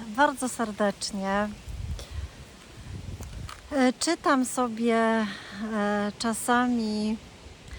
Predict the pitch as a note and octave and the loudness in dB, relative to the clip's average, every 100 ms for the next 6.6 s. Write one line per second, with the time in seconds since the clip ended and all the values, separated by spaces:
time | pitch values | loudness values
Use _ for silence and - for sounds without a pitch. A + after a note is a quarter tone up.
0 | - - - G#3+ A3+ A3+ A3+ G#3+ A3 A3+ | -14 -10 0 0 2 -2 0 0 0 2
1 | G3 F#3+ F#3+ F#3+ G3 G3+ - - - - | 0 0 0 0 0 -4 -10 -20 -20 -20
2 | - - - - - - - - - - | -20 -20 -20 -20 -20 -20 -20 -20 -20 -20
3 | - - - - - - - A#3 A#3+ C4 | -20 -20 -20 -18 -18 -8 4 6 8 4
4 | - B3 A3 G#3+ A3 - G#3+ G3+ G3+ G#3 | 2 2 4 4 2 -2 0 6 6 6
5 | A3 G#3+ A#3 - G#3+ G#3+ G3 G#3 - G3+ | 2 2 0 0 0 0 -4 -8 -6 -4
6 | G3+ F3+ E3+ F3+ F#3+ | -2 -2 -2 -4 -4